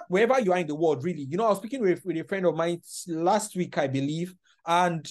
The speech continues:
um, we're just talking about what was going on in Canada, the pr-, hike in prices, and then you now go to the U K and see that there's hike in prices, uh, as well. You go to the U S and you see that the price of gas, um, just recently increased,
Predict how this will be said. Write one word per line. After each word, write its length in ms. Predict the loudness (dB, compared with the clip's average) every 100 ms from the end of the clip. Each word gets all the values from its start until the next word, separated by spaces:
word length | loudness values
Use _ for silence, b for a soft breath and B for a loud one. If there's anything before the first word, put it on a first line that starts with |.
| 0
um, 360 | 4 4 2 -6 0
we're 180 | 2
just 140 | 4 0
talking 160 | -2
about 240 | 0 2 4
what 120 | 4
was 100 | 2
going 220 | 2 0
on 120 | -2
in 80 | -8
Canada, 480 | -8 -4 2 4 4
the 60 | 2
pr-, 180 | -8 -4
hike 260 | -2 -2
in 120 | -4 -4
prices, 640 | -2 0 0 0 0 -2 -12 b b
and 220 | -2 0
then 260 | 2 2 2
you 140 | 0
now 140 | 2 2
go 160 | 2
to 140 | 0 -4
the 80 |
U 180 | -2 -2
K 160 | -2 -4
and 160 | -4
see 100 | -4 2
that 160 | 4
there's 220 | 4 -2
hike 240 | -2 -4 -2
in 80 | -2
prices, 500 | 0 0 -2 -6 -10 b b
uh, 180 | 0 2
as 240 | 2 0 4
well. 300 | 4 6 4
You 80 | 2
go 140 | 0
to 100 | 0
the 80 | -4
U 220 | 0 2
S 180 | 2 -2
and 140 | -10
you 80 | -10
see 180 | -6 2
that 220 | 4 4
the 80 | 2
price 320 | 0 0 2
of 160 | 0 2
gas, 360 | 2 2 -2 -16 _ -6
um, 460 | 0 0 0 -6 -8
just 360 | 0 0 0 -6
recently 500 | -2 0 0 0 -2
increased, 520 | -2 -2 0 0